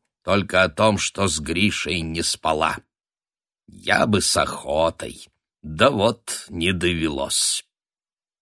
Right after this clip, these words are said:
Красавец! Таких больше не было".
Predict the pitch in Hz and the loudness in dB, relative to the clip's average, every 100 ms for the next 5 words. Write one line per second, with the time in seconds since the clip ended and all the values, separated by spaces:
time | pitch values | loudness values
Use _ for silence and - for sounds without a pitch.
0 | _ - - - - 76 69 69 - - | _ -14 -6 -4 -2 0 0 -2 -6 -6
1 | - - - _ _ _ _ _ _ _ | -4 -2 -4 _ _ _ _ _ _ _
2 | _ - 85 - - 82 71 67 80 - | _ -6 -6 -4 -2 -2 -2 -2 -2 -2
3 | - 85 80 69 - - - - | -6 -4 -4 -4 -8 -12 -12 -12